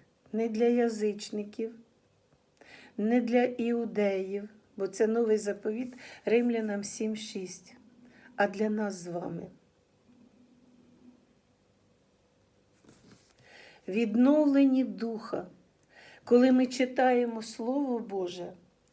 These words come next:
Дух Божий наповняє наше серце.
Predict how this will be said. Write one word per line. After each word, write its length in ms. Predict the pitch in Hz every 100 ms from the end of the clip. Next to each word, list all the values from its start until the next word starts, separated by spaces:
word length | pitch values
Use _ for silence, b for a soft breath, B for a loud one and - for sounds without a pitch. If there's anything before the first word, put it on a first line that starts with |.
| B B B
Дух 380 | 202 196 277 247
Божий 480 | 226 247 254 220 220
наповняє 760 | 208 208 233 220 220 233 233 220
наше 340 | 202 202 269
серце. 640 | - - 170 170 - -